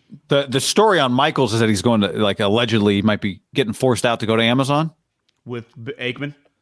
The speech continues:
Speaker 1: Is this an, it is an N B C Super Bowl. So Collinsworth is calling the Super Bowl. That's right.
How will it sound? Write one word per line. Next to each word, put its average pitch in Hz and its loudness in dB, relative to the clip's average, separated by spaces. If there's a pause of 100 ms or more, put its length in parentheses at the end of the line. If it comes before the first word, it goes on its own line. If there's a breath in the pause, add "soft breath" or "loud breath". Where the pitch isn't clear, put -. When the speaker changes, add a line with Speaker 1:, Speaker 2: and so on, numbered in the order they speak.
(160)
Speaker 1:
Is 151 0
this 302 0
an, 233 0
it 202 2
is 277 2
an 160 2
N 123 2
B 110 2
C 110 2
Super 110 0
Bowl. 92 -4
So - 0
Collinsworth 175 2
is 139 2
calling 123 2
the 101 0
Super 120 0
Bowl. 95 -2
That's - -8
right. 95 -10